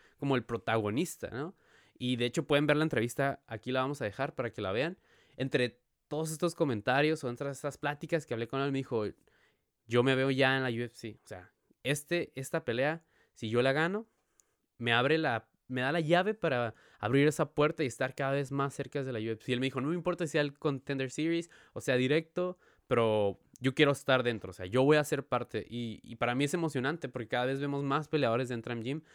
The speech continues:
siendo parte de él. Eh, cuatro peleadores entraron est-, cuatro peleadores entraron este año, los cuales fueron Silvana Gómez, la cual iba a estar en el Contender Series, pero por casos de, una pe-, de alguien que reemplazara,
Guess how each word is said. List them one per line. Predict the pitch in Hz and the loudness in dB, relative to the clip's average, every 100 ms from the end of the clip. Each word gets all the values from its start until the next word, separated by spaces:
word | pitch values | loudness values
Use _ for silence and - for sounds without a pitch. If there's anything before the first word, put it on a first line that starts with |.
| - - | -20 -6
siendo | 127 123 120 | -2 -2 -2
parte | 123 - 113 | -4 -2 -2
de | 127 | -2
él. | 123 - _ _ _ - | -4 -10 _ _ _ -2
Eh, | 117 113 110 104 - _ _ _ _ _ _ _ _ | 2 4 2 0 -8 _ _ _ _ _ _ _ _
cuatro | - 143 147 185 | 0 0 0 2
peleadores | 170 131 117 131 143 | 4 4 4 2 -2
entraron | 123 123 147 | -4 -4 -6
est-, | 143 - - | -10 -14 -8
cuatro | - 143 - 185 | -2 0 0 0
peleadores | 165 127 127 156 | 2 2 0 -2
entraron | 131 139 | -2 -4
este | 143 147 | -4 -6
año, | 170 | -2
los | 143 | -4
cuales | - 127 | -2 -4
fueron | 139 139 | -4 -6
Silvana | 127 127 131 | -2 -2 0
Gómez, | 135 151 139 | 0 -2 -2
la | 117 | 0
cual | 131 | 0
iba | 139 | 2
a | 143 | 0
estar | 156 | 0
en | 143 | 0
el | 127 | -2
Contender | 120 127 147 | -2 0 2
Series, | 143 160 175 196 - - _ _ | 2 2 2 -2 -8 -20 _ _
pero | - 123 107 | 0 0 2
por | 120 120 117 113 107 _ _ | 4 4 4 2 -2 _ _
casos | 131 127 - 165 139 | -6 -4 0 0 2
de, | 135 117 110 101 95 _ _ - | 2 2 2 0 -6 _ _ -6
una | 123 139 | -2 -2
pe-, | 123 - | -2 -2
de | 117 | 2
alguien | 123 147 | 2 0
que | 156 | -2
reemplazara, | 127 120 107 131 139 165 | -4 -4 -6 -2 -2 -2